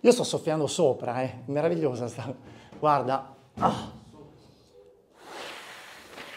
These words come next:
Fa effetto, si vede? Carino. C'è strano, no? Io soffio sopra e il foglio si alza. Perché? L'aria che soffio sopra è molto veloce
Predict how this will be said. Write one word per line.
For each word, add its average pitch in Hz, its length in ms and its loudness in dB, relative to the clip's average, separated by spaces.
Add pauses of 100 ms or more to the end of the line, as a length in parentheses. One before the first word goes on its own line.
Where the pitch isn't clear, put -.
(2000)
Fa - 220 8
effetto, 175 600 6
si 131 140 -4
vede? 120 600 0 (300)
Carino. 143 500 2 (240)
C'è 208 180 10
strano, 185 400 4
no? 156 160 4
Io 147 160 6
soffio - 480 8
sopra 311 680 6 (440)
e 185 100 10
il 185 80 10
foglio 285 460 8
si - 180 4
alza. 113 640 4 (240)
Perché? 113 540 0 (280)
L'aria 180 280 12
che 143 100 2
soffio 143 380 0
sopra 120 600 0 (220)
è 131 140 4
molto 127 600 4
veloce 107 600 -2